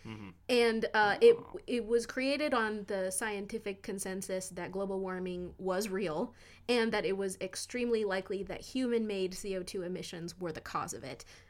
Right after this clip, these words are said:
Speaker 2: But the United States, obviously, because of the president that we had, was like, "That's not true." You know, it's just, like, year s-, what is it, year five of the gaslighting that happened during the Bush administration.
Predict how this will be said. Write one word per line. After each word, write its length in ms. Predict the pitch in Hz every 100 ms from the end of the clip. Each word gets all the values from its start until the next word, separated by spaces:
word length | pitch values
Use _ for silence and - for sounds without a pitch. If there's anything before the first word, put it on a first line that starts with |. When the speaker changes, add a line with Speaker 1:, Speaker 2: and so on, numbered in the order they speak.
| -
Speaker 2:
But 200 | 180 -
the 60 | 214
United 340 | 214 180 185
States, 300 | - 170 170 175
obviously, 560 | 160 160 - 151 156 -
because 440 | 165 - 143 - 185
of 120 | -
the 40 |
president 400 | - 262 226 180
that 100 | 165
we 100 | 151
had, 240 | 165 185 160
was 140 | 185
like, 180 | 160 - - -
"That's 260 | 427 453 226
not 240 | - -
true." 380 | - 185 214 311 - - - - - - - - -
You 100 | 370
know, 240 | 349 349 330
it's 160 | 370
just, 180 | 508 466 494
like, 200 | 440 - - 226
year 320 | 247 262 277
s-, 240 | 269 - -
what 180 | 220 202
is 160 | 175
it, 160 | 139 220
year 180 | 233 233
five 460 | - 214 202 220
of 120 | 208
the 80 | 202
gaslighting 840 | 202 190 185 - 208 202 208 214
that 120 | 214 196
happened 420 | 214 202 202 208
during 320 | 202 196 196
the 80 | 196
Bush 260 | 190 190 226
administration. 840 | 220 240 254 - 262 262 277 285